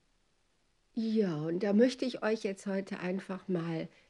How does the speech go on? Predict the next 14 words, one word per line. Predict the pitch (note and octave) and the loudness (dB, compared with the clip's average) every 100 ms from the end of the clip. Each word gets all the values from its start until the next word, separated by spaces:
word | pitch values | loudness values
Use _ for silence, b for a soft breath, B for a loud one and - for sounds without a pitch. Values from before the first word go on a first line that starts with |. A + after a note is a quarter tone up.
| - | -8
drei | E3 F#3 B3 C#4 A#3 | -4 -2 0 -2 -2
Dinge | G3 B3 C#4+ C#4+ C#4+ C#4 | -2 0 2 0 0 2
mit | A3+ A3 | 0 0
auf | F#3 F3+ | -6 -8
den | - E3+ | -4 -4
Weg | E3+ G#3+ C#4 - | -2 -2 -2 -6
geben, | - C4 C4 C4+ B3+ B3+ C4 C4 B B B | -8 -6 -4 -2 0 2 2 -2 B B B
die | G3+ | -8
vielleicht | G3 F#3+ F3+ F3+ F3+ | -6 -4 -2 -2 -4
ganz | - D#3 E3 - | -6 -8 -8 -4
gut | G#3+ C4+ D4 | -2 -2 -4
sind, | - A#3+ B3 B3 B3 B3 A#3+ - | -6 0 2 4 4 2 0 -4
um | G3+ G3 | -4 -2
sich | F#3 F3 | -2 -6